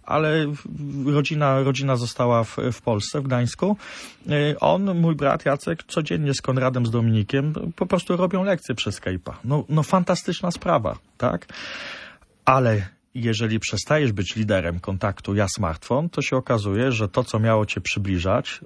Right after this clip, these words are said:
to cię niestety oddala. I można byłoby powiedzieć, że rzeczywiście to, co jest niepokojące, to to, że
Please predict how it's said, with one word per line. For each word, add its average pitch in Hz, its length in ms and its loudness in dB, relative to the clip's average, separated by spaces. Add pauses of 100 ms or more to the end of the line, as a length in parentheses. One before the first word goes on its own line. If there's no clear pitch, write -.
(140)
to 113 120 -6
cię 127 160 -4
niestety 127 420 -4
oddala. 120 480 0 (440)
I 180 260 4 (260)
można 113 300 0
byłoby 107 340 0
powiedzieć, 104 360 0
że 110 120 2
rzeczywiście 110 880 0 (1040)
to, 135 160 6
co 113 180 -2
jest 101 240 0
niepokojące, 92 760 0
to 113 160 -2
to, 92 400 2 (840)
że 107 360 4